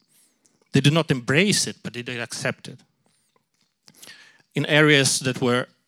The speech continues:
shelled, like big cities like Kharkiv, and Kharkiv was considered to be, like, you know, pro-Russian. You know,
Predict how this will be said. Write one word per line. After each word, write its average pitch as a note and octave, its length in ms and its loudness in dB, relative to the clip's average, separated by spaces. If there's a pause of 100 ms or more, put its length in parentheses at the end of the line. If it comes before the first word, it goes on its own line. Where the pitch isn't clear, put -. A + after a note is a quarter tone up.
(160)
shelled, B2 640 0 (1600)
like B2+ 200 -6
big D3+ 160 -2
cities - 360 -2
like A2+ 140 -8
Kharkiv, D#3 540 -2 (560)
and B2+ 100 -8
Kharkiv D#3+ 380 0
was - 340 -10 (500)
considered B2+ 400 -6
to - 80 -10
be, A#2 140 -6
like, G2 160 -16 (460)
you - 100 -20
know, F2 100 -18 (720)
pro-Russian. C3 800 0
You G#2+ 100 -16
know, G#2 80 -14